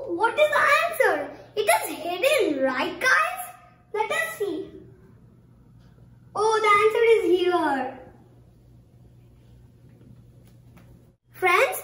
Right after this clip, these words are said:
let's solve fractions greater than, lesser than, or equal to examples. So, let us see the example. Two by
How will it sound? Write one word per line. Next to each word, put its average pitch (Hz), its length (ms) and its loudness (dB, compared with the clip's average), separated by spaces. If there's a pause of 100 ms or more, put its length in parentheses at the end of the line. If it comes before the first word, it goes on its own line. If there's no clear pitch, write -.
(220)
let's 370 340 -4
solve 466 320 2
fractions 427 640 0 (100)
greater 320 520 -2
than, 480 280 2 (540)
lesser 330 440 -2 (120)
than, 359 440 -4 (220)
or 427 180 0 (240)
equal 392 300 -2 (100)
to 392 320 -2 (220)
examples. 440 1600 0 (1300)
So, 349 120 -4 (440)
let 320 160 -2
us - 260 -2
see 349 300 -2
the 311 120 0 (140)
example. 494 840 0 (1400)
Two 320 180 -8
by 339 240 0